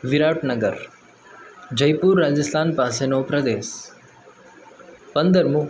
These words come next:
ગાંધાર, તક્ષશિલા, પેશાવર અને રાવલપિંડી આસપાસનો પ્રદેશ.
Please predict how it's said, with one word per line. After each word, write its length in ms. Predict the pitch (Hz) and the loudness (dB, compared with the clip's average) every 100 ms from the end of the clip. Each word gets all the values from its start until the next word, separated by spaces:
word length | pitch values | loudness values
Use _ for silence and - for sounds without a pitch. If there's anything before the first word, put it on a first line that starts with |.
| - | -4
ગાંધાર, 500 | 139 151 151 135 98 - - - - - - - - - - - | -2 0 0 0 -4 -8 -20 -20 -20 -20 -20 -20 -20 -20 -20 -2
તક્ષશિલા, 640 | 156 165 - 147 123 98 - - - - - | -2 -2 -2 -2 -2 -4 -6 -18 -20 -20 -6
પેશાવર 520 | 147 143 180 180 190 185 | -2 0 2 2 2 2
અને 240 | 156 165 | 0 2
રાવલપિંડી 640 | 151 139 165 165 170 170 151 | 2 2 0 2 2 2 2
આસપાસનો 640 | 117 - 127 120 143 135 | 0 -2 -2 -2 -2 -2
પ્રદેશ. 480 | 143 131 104 87 | 0 -2 -2 -4